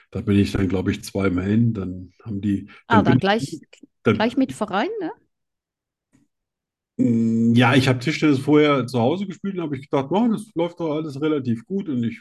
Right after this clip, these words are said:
Speaker 1: gewinne ja auch häufig und ein Tischtennis", und dann, dann hab ich nicht mal eine Angabe zurückbekommen, nicht eine.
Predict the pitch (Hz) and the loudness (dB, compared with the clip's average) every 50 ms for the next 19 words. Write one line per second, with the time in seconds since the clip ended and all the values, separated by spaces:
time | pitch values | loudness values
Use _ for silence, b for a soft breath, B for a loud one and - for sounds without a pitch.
0 | _ _ 120 110 104 104 113 143 170 175 165 151 147 135 147 156 156 147 147 147 | _ _ -14 -10 -8 -6 -4 -4 -4 -4 -4 -6 -4 -4 -2 -2 -2 -4 -4 -6
1 | 143 139 - 107 101 101 - B B B B B B B B B 117 120 139 165 | -8 -6 -6 -8 -8 -8 -12 B B B B B B B B B -8 -4 -4 -4
2 | 165 - 170 160 156 147 143 143 135 131 139 135 135 131 - _ _ _ - 151 | -4 -2 -2 -2 -2 -2 -2 -2 -2 -2 -2 -4 -4 -8 -12 _ _ _ -4 -2
3 | 139 151 151 - 190 170 151 196 208 202 220 202 180 - - - 185 220 220 214 | 0 0 0 -2 -2 -2 0 0 0 0 0 -2 -2 -2 -4 -4 -2 0 0 -2
4 | - - 208 220 214 185 135 120 120 120 120 110 90 - - 98 - - 92 - | -2 -4 -2 0 0 0 0 0 -2 -4 -6 -12 -16 -16 -16 -16 -14 -14 -16 -12
5 | _ - 127 151 - - - - - 139 151 151 117 - - | _ -6 -4 -4 -6 -8 -8 -6 -4 -2 0 0 -2 -2 -6